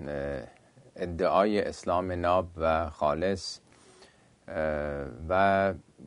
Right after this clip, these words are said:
به چنین خلاصه و نتیجه رسیدیم که، اه، دین خالص، دین ناب، حالا به طور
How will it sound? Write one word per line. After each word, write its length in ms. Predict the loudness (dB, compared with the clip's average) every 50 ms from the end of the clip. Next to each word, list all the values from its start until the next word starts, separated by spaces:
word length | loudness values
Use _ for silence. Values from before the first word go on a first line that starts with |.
| -16 -16 -18 -20 -20 _ _ _ -20 -20 -20 -8 -2
به 280 | 2 2 4 2 2 -2 -8 -16 -20 -20 -20 -20 -20 -20 -18
چنین 560 | -8 -4 -2 0 2 2 2 0 -2 -4 -6
خلاصه 640 | -10 -12 -8 -2 2 4 6 6 6 6 4 2 4
و 80 | 4
نتیجه 540 | 2 2 2 -2 -2 -4 -6 -2 0 0 0
رسیدیم 500 | 0 -2 -4 -4 -6 -4 -4 -2 -4 -4
که، 340 | -2 0 2 2 2 2 0 -4 -12 _ _ _ _ _ -20 -20 -20 _ _ _ _ _ _ _ -8
اه، 260 | -4 -2 0 0 0
دین 360 | -2 -2 0 0 0 0 0 -2
خالص، 580 | 2 4 4 4 4 2 -2 -4 -6 -10 -12 -8
دین 200 | -6 -6 -4 -4
ناب، 380 | -4 -2 -2 -2 -2 -2 -4 -6 _ _ _ _ _ -10
حالا 200 | -4 -2 -2 -2
به 180 | -2 -4 -8 -14
طور 460 | -8 -6 -4 -2 -2 -2 -2 -4 -4